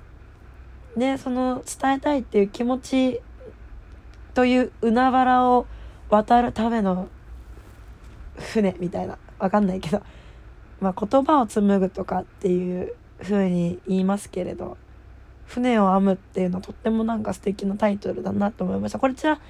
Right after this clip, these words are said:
同名小説が確か原作で、俺ちゃんと調べてないんであれなんですけど。そちらも読んでみようかなって思いました。なんか、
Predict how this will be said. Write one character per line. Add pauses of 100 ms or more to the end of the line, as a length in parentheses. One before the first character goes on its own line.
(300)
同
名
小
説
が
確
か
原
作
で、 (460)
俺
ち
ゃ
ん
と
調
べ
て
な
い
ん
で
あ
れ
な
ん
で
す
け
ど。 (2000)
そ
ち
ら
も
読
ん
で
み
よ
う
か
な
っ
て
思
い
ま
し
た。 (1300)
な
ん
か、